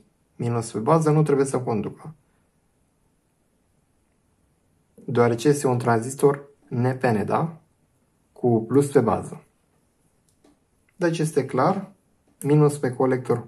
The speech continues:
plus pe bază și minus pe emitor, plus pe bază, trebuie să conducă curentul electric.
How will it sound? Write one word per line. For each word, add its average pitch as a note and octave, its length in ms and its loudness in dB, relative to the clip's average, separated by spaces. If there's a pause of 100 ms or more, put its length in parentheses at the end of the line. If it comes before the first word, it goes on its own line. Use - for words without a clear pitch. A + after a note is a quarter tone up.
(120)
plus B2+ 240 -6
pe A2+ 160 0
bază B2 560 -2 (1800)
și - 440 -6 (1500)
minus C3 360 0
pe A#2+ 260 2 (500)
emitor, B2+ 560 2
plus B2+ 240 -2
pe A#2 100 0
bază, A#2 580 -2 (720)
trebuie F3 300 0
să D#3+ 160 -2
conducă A2 480 -4
curentul A2 360 -6
electric. - 400 -10